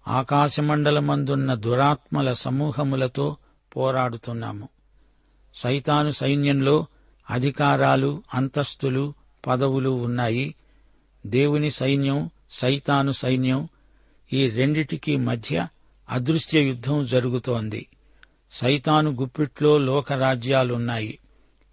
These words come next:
కొన్ని దురాత్మలైతే మనుషులను పట్టి పీడిస్తున్నాయి.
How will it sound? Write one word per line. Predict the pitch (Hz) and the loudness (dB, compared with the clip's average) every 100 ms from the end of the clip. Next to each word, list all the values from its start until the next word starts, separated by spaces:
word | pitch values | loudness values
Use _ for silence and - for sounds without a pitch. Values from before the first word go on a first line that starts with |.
| _ | _
కొన్ని | 131 143 135 | -2 0 0
దురాత్మలైతే | 110 127 143 139 - 147 139 127 143 165 - _ _ _ _ _ _ - | 0 2 0 -2 -4 0 0 0 0 0 -6 _ _ _ _ _ _ -4
మనుషులను | 117 147 - 151 143 135 | 0 0 0 -2 -2 -2
పట్టి | 139 123 - | -6 -6 -4
పీడిస్తున్నాయి. | 135 - 143 131 - - 120 117 113 107 | -6 -2 -2 -2 -6 -6 -4 -2 -4 -8